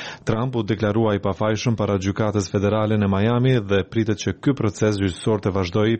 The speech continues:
për muaj të tërë, teksa ish presidenti ka hyrë në garë për zgjedhjet presidenciale të vitit dy mijë njëzet e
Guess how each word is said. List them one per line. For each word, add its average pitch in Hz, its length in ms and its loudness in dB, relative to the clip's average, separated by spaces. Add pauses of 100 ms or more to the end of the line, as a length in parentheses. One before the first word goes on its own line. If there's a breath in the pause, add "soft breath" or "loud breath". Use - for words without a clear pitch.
për 98 160 2
muaj 98 240 2
të 101 100 -4
tërë, 123 220 0 (340 loud breath)
teksa 107 380 0
ish 101 100 -6
presidenti 107 540 0
ka 95 180 -2
hyrë 104 300 2
në 95 80 0
garë 101 320 0
për 98 160 2
zgjedhjet 98 500 0
presidenciale 101 720 0
të 101 160 0
vitit 92 240 -2
dy 98 160 2
mijë 90 160 2
njëzet 90 240 0
e - 20 -8